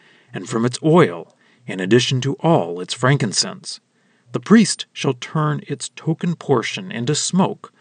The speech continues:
on the altar as an offering made by fire,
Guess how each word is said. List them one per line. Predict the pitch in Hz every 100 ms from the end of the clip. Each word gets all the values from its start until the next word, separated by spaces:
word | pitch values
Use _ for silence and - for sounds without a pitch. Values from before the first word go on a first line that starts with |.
| _ _ _ 107
on | 113
the | 127 156
altar | 175 123 98 80 - _ _ _ 110
as | 95
an | 98
offering | 101 123 135 123 113
made | 107 127
by | 151
fire, | - 165 147 85 80